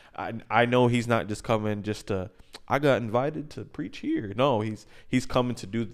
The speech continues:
like, the work of the ministry. And when he gets to heaven one day, the Lord isn't gonna be like, "You got invited to bad places." No, he's, he's going to thank him for, you know, for the, for the work that he, he did unto him,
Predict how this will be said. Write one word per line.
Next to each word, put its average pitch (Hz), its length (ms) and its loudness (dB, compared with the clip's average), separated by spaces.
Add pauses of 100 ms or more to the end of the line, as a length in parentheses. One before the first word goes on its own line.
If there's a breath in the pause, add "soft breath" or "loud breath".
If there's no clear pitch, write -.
like, 98 160 -4
the 95 80 -8
work 101 240 0
of 98 60 -10
the 95 60 -6
ministry. 101 520 -6 (280 loud breath)
And 107 140 -4
when 110 140 -2
he 120 100 -4
gets 117 220 -4
to 104 80 -8
heaven 160 260 -2
one 147 180 0
day, 151 280 4 (260 loud breath)
the 104 80 0
Lord 131 300 6
isn't 123 240 0
gonna 120 160 0
be 120 100 0
like, 104 360 0 (280)
"You 92 80 -14
got 101 200 -4
invited 104 400 -4
to 107 100 -8
bad 104 240 -2
places." 113 340 -6
No, 120 240 2
he's, 113 260 -4 (220 loud breath)
he's 120 180 -2
going 120 260 2
to 104 120 -8
thank 120 320 -2
him 110 220 -8
for, 98 480 -6
you 117 120 -6
know, 95 200 -8 (180 soft breath)
for 131 160 4
the, 107 160 -4
for - 220 -4
the 110 100 -2
work 110 280 0
that 107 120 -2
he, 113 160 -8 (180)
he 110 120 -6
did 110 320 -2
unto 104 240 -6
him, 110 460 -4